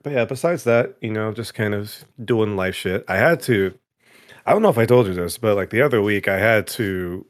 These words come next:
experience what it was like to, uh,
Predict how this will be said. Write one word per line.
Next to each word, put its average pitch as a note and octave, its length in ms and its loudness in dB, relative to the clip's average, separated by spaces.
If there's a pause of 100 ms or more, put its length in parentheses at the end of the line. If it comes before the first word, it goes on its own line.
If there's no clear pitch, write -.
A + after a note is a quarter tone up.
experience G2+ 1000 -4 (240)
what G2+ 120 -2
it G2 60 -2
was F#2 240 -4
like F#2+ 260 -4
to, F2 560 -8
uh, D#2+ 340 -10